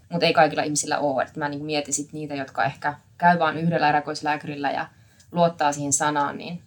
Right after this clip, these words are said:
varmaan niin kuin löytyy laidasta, laidasta laitaan tällaisia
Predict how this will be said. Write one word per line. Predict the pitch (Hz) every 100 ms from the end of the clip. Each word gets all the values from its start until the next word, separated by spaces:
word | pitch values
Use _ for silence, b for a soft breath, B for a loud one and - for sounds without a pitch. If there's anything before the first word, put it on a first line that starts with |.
| -
varmaan | 151 202 311 -
niin | 226
kuin | 202
löytyy | 196 190 277 262 - -
laidasta, | 220 196 196 190 170 190
laidasta | 214 233 220 - 185 175 180
laitaan | 165 165 160 147 143
tällaisia | 107 - - 156